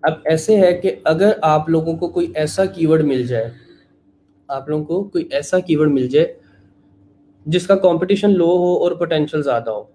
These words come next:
तो क्या वो वाला keyword आपके लिए beneficial होगा? आप लोग मुझे बताएं, हमारे लिए कौन सा keyword beneficial होगा, कौन सा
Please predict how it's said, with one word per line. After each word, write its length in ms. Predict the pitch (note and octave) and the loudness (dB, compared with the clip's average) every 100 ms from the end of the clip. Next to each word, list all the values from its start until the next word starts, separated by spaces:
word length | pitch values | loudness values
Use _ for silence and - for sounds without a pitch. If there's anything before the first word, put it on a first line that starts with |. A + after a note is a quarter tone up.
| _ _ _ _ _ - | _ _ _ _ _ -10
तो 60 | D#3+ | 0
क्या 180 | F3 | 2
वो 180 | F3+ D#3+ | 4 4
वाला 180 | F#3 G3 | 6 4
keyword 320 | G3 F3 F#3 | 2 2 2
आपके 240 | E3+ D#3 F3+ | 2 -2 -2
लिए 100 | F3 | -2
beneficial 520 | D#3 D#3+ F3 - F3 | 0 -2 -4 -6 -4
होगा? 260 | D#3 F3 F3 _ - - | -2 -4 -12 _ -20 -6
आप 180 | C#3+ D3 | -4 -2
लोग 120 | F3 | -2
मुझे 180 | D#3+ D3+ | -2 -2
बताएं, 280 | C3+ B2+ G#2+ - _ _ _ _ _ _ _ _ _ _ _ _ _ _ _ _ _ - | -4 -4 -10 -14 _ _ _ _ _ _ _ _ _ _ _ _ _ _ _ _ _ -6
हमारे 320 | D#3+ E3 F#3+ | 0 2 4
लिए 240 | G#3 G#3 G#3 | 4 2 2
कौन 220 | G#3 G#3 | 2 4
सा 120 | G#3 | 0
keyword 320 | G3 D#3+ D#3+ | 0 0 0
beneficial 480 | D3 C3 C3+ B2 C3 | 0 -4 -6 -10 -8
होगा, 240 | A2+ G#2+ A2+ - | -8 -8 -12 -2
कौन 180 | F#3 | -2
सा 140 | G3 | 0